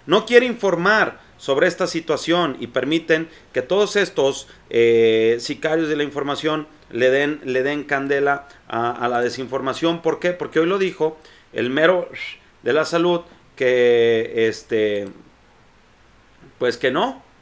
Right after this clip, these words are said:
que no, este, mm,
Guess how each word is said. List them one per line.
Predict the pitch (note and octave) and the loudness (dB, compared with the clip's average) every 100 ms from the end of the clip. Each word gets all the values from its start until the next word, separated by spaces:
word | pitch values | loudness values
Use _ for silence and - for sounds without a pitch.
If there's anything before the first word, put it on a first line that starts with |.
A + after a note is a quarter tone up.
| _ _ _ _ - | _ _ _ _ -10
que | C3+ | -6
no, | C#3 G3+ - - _ - | -4 -4 -8 -18 _ -8
este, | A2 G#2+ - A#2 G#2 G2+ G2 | -4 -4 -6 -6 -4 -4 -6
mm, | F#2+ G2 G2+ G2+ - | -10 -12 -14 -14 -16